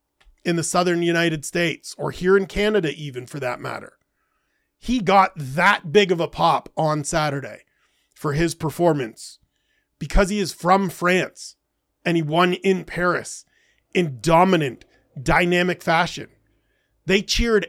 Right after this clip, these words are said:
every single French athlete. And this is a thing I have talked about a number of times on this platform and others. American fans do not support American athletes the way that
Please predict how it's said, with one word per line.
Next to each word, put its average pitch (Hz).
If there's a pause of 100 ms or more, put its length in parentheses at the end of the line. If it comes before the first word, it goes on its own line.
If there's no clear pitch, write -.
(160)
every 214
single 208
French 180
athlete. 170
And 156
this 170
is 190
a 196
thing 190 (440)
I 185
have 185
talked 175
about 160 (640)
a 165
number 180
of 175
times 165 (100)
on 170
this 170
platform 180
and 165
others. - (2250)
American 185
fans 180
do 156
not 190
support 175 (320)
American 170
athletes 175 (320)
the 156
way 180
that 175